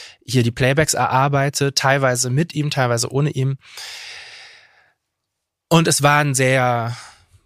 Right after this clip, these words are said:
das war ein sehr langer, sehr, sehr schmerzhafter Prozess, verbunden mit, also zwischen Drogenrausch, Entzug,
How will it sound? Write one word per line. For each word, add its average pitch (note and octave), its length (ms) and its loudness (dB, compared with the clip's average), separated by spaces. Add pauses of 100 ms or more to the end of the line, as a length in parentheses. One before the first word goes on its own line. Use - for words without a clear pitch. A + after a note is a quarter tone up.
(180)
das C3 200 0
war C3 100 4
ein C3 100 0
sehr B2+ 200 0
langer, A#2 360 0
sehr, A#2+ 260 -2
sehr A2 220 -2
schmerzhafter A#2 880 -2
Prozess, A#2 720 0
verbunden A#2 640 0
mit, - 640 -2
also A2+ 440 0
zwischen A2 880 -2 (1500)
Drogenrausch, B2 1080 0
Entzug, A#2+ 680 0